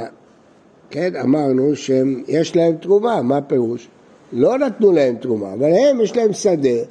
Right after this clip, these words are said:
הם הפרישו תרומה, מותר, הם חייבים להפריש תרומה כדי לאכול את השאר.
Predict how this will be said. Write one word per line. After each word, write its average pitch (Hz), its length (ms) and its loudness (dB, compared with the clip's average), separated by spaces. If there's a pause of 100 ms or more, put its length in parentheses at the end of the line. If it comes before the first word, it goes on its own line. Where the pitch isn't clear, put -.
(480)
הם 156 180 2
הפרישו 247 440 0
תרומה, 185 560 2
מותר, 127 260 -2
הם 156 280 0
חייבים 202 500 0
להפריש 175 380 0
תרומה 190 380 0
כדי 151 280 0
לאכול 175 460 2
את 175 240 0
השאר. 190 380 -4